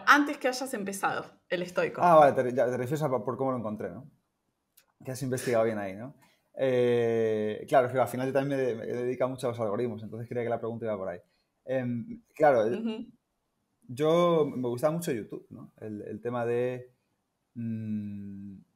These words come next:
Speaker 2: siempre me gusta más el vídeo, eh, me refiero a, a lo que no sea un libro. Si es un libro físico, perfecto, pero siempre me gusta más ver la información en vídeo que leída en internet. Entonces,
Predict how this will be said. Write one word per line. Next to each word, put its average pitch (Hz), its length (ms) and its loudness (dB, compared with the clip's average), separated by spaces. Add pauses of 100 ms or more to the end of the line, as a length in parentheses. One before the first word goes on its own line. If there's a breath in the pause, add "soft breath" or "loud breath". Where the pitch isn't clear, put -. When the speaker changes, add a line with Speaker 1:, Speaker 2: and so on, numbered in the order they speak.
Speaker 2:
siempre 151 260 -4
me 156 100 2
gusta 139 180 0
más 131 180 -4
el 120 160 -2
vídeo, 135 520 -2 (460)
eh, 110 180 -18
me 107 120 -10
refiero 123 280 0
a, 120 40 2
a 110 140 -2
lo 117 100 -4
que 120 80 -4
no 123 80 -8
sea 127 140 -8
un 117 80 -6
libro. 101 300 -6 (160)
Si 113 140 -16
es 107 140 -16
un 113 60 -10
libro 117 360 -6
físico, 117 340 -10
perfecto, 143 500 -8 (300 soft breath)
pero 117 140 -4
siempre 139 220 -2
me 147 80 2
gusta 135 220 0
más 131 200 -2
ver 131 100 -2
la 127 80 -2
información 123 340 -8
en 117 120 -4
vídeo 131 320 0
que 110 120 -2
leída 95 460 -4
en 113 120 -6
internet. 104 380 -10 (480)
Entonces, 127 540 -8